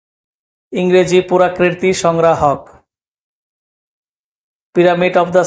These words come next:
Sun কোথায় অবস্থিত? মেক্সিকো।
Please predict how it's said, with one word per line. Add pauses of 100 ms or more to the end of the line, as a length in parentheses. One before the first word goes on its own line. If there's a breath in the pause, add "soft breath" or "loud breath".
Sun
কোথায়
অবস্থিত? (2250)
মেক্সিকো।